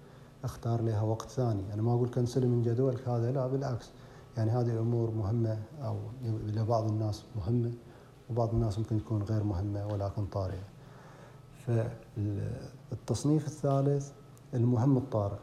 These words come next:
تدخل العمل يجيك المدير يقول لك مثلًا سوي لي واحد اثنين ثلاثة، فأنت عندك أكتيفيتي تبغى تسويها ولكن دخول المدير عليك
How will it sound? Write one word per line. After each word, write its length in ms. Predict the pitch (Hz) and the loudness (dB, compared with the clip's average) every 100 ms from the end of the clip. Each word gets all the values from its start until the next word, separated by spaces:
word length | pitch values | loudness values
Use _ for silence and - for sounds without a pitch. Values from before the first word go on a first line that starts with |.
| - - | -12 -4
تدخل 300 | 151 147 147 | 0 0 2
العمل 440 | 139 127 131 156 147 | 2 2 2 2 2
يجيك 260 | 123 135 | 2 2
المدير 340 | 120 123 143 143 | 4 4 4 4
يقول 200 | 120 120 | 4 2
لك 160 | 120 | 0
مثلًا 340 | 117 120 123 120 - | -4 0 0 -2 -6
سوي 240 | - 127 123 | -2 4 6
لي 100 | 120 | 6
واحد 180 | 113 107 | 4 0
اثنين 260 | - 117 | 0 0
ثلاثة، 420 | 104 107 101 90 - - | 0 -2 -2 -4 -10 0
فأنت 180 | 120 127 | 0 2
عندك 260 | 139 135 135 | 2 2 0
أكتيفيتي 400 | - 131 120 120 | -2 0 0 0
تبغى 220 | 117 123 | 0 -2
تسويها 480 | 120 127 135 135 147 | 0 2 4 4 2
ولكن 480 | 127 120 120 120 113 | 2 2 2 0 -2
دخول 260 | 110 127 | 0 0
المدير 400 | 120 117 113 113 | 2 2 2 0
عليك 340 | 107 117 120 | 0 0 -2